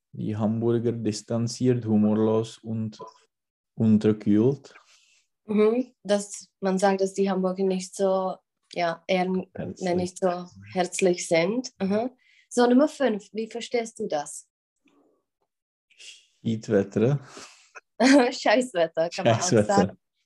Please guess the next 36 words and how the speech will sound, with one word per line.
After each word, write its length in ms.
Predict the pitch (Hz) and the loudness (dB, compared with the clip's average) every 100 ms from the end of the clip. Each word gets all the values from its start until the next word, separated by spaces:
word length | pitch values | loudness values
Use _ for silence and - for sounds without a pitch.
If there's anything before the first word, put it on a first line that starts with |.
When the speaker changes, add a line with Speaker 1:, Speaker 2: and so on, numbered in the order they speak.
| _ | _
Speaker 2:
Also 200 | 196 190 | -8 -6
Schiedwetter, 720 | 190 - 196 170 170 170 165 - | -6 -8 -4 -2 -2 -2 -4 -4
genau. 460 | 190 175 185 220 | -4 -2 -2 -4
Speaker 1:
Ja. 340 | 104 101 98 107 - | -8 -8 -10 -10 -6
Speaker 2:
Also 180 | 214 220 | 0 0
das 200 | 233 247 | 0 -4
kennst 300 | 233 226 233 | -4 -2 0
du 80 | |
von 200 | 240 247 | 0 0
Irland, 440 | 226 214 208 185 185 | 0 2 2 0 -4
also 160 | 190 | -6
das 120 | 202 202 | 0 2
Speaker 1:
Ja, 180 | 196 185 | 4 2
Speaker 2:
ist 60 | |
nichts 200 | 208 180 | 0 -2
Speaker 1:
ja, 360 | 180 202 196 - | 2 2 0 -4
Speaker 2:
für 80 | 190 | -4
Speaker 1:
ja. 60 | |
Speaker 2:
dich. 140 | 180 240 - _ - 202 220 202 | 0 -2 -4 _ -8 -4 -4 -4
Speaker 1:
Ist 140 | 190 - | -10 -6
mir 180 | 196 202 | -4 0
ganz 240 | 196 196 | 2 4
gut 100 | 208 | 4
Speaker 2:
Mhm. 160 | 214 226 | 6 6
Speaker 1:
bekannt, 540 | 277 - 95 208 214 | 4 2 0 0 -2
ja. 340 | - 117 113 - _ _ _ _ _ _ - | -6 -8 -10 -16 _ _ _ _ _ _ -12
Speaker 2:
So, 320 | - 220 196 | 0 4 4
was 180 | 226 226 | 2 0
sagt 220 | 254 247 | 0 2
man 160 | 254 254 | 2 2
noch 200 | 233 - | 0 -4
von, 240 | - 190 185 185 _ | -6 -6 -6 -12 _
äh, 80 | 196 | -8
Hamburg, 800 | 190 185 185 190 185 170 170 - | -6 -6 -4 -2 0 0 -2 -2
Nummer 200 | 185 180 | -2 0
sechs? 640 | 180 196 247 - - - | 0 0 -2 -8 -16 -20